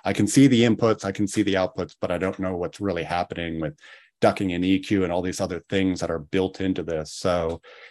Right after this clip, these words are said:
it gave me an appreciation for not only, uh, I think a lot of,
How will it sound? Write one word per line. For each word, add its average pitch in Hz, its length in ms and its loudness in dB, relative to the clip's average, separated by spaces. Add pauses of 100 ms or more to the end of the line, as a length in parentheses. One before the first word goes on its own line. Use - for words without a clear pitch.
(120)
it 120 140 0
gave 135 220 8
me 127 100 8
an 110 80 6
appreciation 104 880 0
for 101 160 -4
not 113 160 0
only, 95 540 0 (440)
uh, 87 280 -8
I 104 80 0
think 117 160 2
a 113 40 4
lot 107 220 6
of, 101 260 0